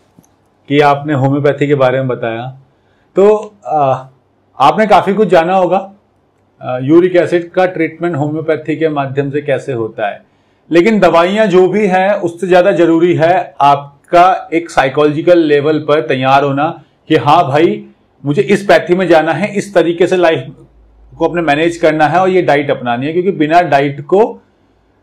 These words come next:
फॉलो करे, बिना खान पान में बदलाव करे, बिना exercise करे कुछ भी संभव है ही नहीं। आप जिंदगी भर दवाई खाते रहिए,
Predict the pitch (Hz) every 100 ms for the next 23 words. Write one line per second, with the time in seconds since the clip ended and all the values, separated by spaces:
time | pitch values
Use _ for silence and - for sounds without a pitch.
0 | _ 160 175 220 214 175 185 202 156 175
1 | 190 165 165 165 170 180 160 131 151 170
2 | 170 170 190 160 156 160 151 - 151 151
3 | 151 170 180 202 180 - 131 180 - 139
4 | 135 147 131 120 127 135 135 107 123 127
5 | 123 165 185 180 185 143 113 175 170 156
6 | 151 143 131 135 127 131 160